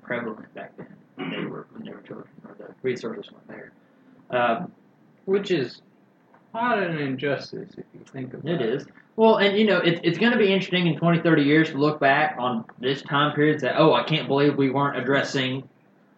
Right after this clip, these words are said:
Speaker 1: whatever's out there right now that we're just not aware of." You know, we look at cigarette smoking. We look at a lot of different things that, that we have in our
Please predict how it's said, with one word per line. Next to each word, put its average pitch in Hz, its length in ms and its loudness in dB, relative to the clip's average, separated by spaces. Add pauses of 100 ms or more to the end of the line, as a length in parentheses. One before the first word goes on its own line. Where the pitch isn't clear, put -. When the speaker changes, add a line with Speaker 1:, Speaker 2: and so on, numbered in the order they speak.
(440)
Speaker 1:
whatever's 165 380 4
out 151 160 4
there 143 100 2
right 143 240 4
now 139 240 2
that 120 140 -2
we're 120 100 -6
just 113 140 -8
not 113 160 -2
aware 104 300 -8
of." - 200 -10
You 135 100 -4
know, 127 120 -4
we 120 100 -6
look 127 160 -4
at - 120 -6
cigarette 131 440 0
smoking. 107 380 -10
We 127 140 -4
look 143 180 0
at 139 100 2
a 139 80 4
lot 151 600 4
of 135 100 -4
different - 340 -2
things 131 320 -6
that, 117 260 -4 (220)
that 120 220 -4
we 127 140 0
have 123 340 -4
in 120 100 -6
our 113 340 -2